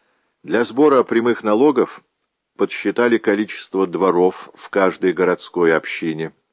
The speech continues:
посаде и каждом сельском районе, уезде – и высчитали общую сумму ожидаемых от налогов поступлений. Представители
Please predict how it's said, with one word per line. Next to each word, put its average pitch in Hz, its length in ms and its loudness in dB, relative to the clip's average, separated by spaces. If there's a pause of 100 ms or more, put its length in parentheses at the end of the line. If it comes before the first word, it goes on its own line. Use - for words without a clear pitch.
(140)
посаде 76 600 -4 (480)
и 85 100 -2
каждом 92 480 -2
сельском 87 560 -4
районе, 80 580 -2
уезде – 73 600 -6 (540)
и 147 240 4
высчитали 120 840 2
общую 113 500 0
сумму 104 680 -4
ожидаемых 90 760 -2
от 87 160 -6
налогов 78 540 -2
поступлений. 69 800 -8 (580)
Представители 92 960 0